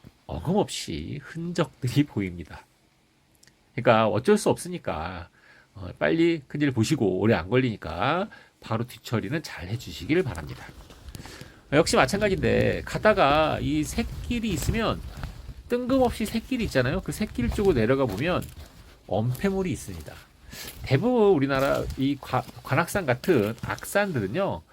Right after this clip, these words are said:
등산로 옆에 샛길이 있는데 약간 조심하셔야 돼요. 샛길이 있는 곳을 가셔야 됩니다.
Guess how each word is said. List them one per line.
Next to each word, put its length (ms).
등산로 380
옆에 260
샛길이 360
있는데 580
약간 260
조심하셔야 540
돼요. 160
샛길이 380
있는 280
곳을 240
가셔야 240
됩니다. 640